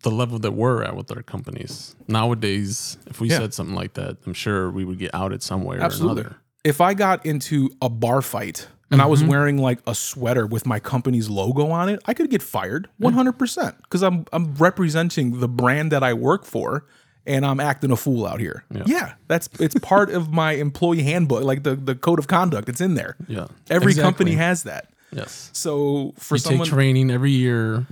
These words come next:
Speaker 2: Exactly.
Speaker 1: You sign on. I, I've read the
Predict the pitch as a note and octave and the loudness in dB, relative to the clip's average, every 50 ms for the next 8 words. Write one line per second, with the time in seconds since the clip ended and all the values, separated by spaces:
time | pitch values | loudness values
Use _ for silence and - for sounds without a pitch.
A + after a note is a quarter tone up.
0 | - - - B3+ C4 C#4 D#4 F4+ G4 G4+ G4 - E4 G3+ C3+ G2+ - C3+ - - | -12 -14 -10 -8 -6 -4 -4 -2 -2 -2 0 2 2 2 2 2 -2 -4 -2 -2
1 | B2+ A#2 A#2 A#2 A#2 A#2 A#2 A#2 A2+ A2 G#2 G#2 G#2 A2 A2+ G2+ G2 G2 G2+ G#2+ | 0 2 2 4 2 2 2 2 0 0 -2 -4 -6 -8 -8 -10 -8 -6 -4 -2
2 | A2+ A#2+ B2+ A#2+ A2 | -2 -2 -2 -4 -6